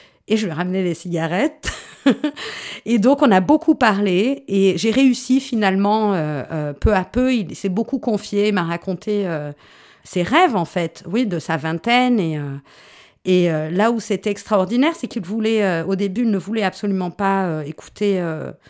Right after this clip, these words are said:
l'enregistrement. Moi, je voulais savoir qui, si c'était lui qui parlait, euh, dans ces enregistrements que j'avais. Et finalement, dans le dernier,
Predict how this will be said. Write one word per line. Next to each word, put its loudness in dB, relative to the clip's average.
l'enregistrement. 0
Moi, 2
je -2
voulais 0
savoir 2
qui, -4
si -8
c'était -2
lui 0
qui -10
parlait, 0
euh, -2
dans -6
ces -8
enregistrements -6
que -10
j'avais. -4
Et 0
finalement, 6
dans 4
le 2
dernier, 2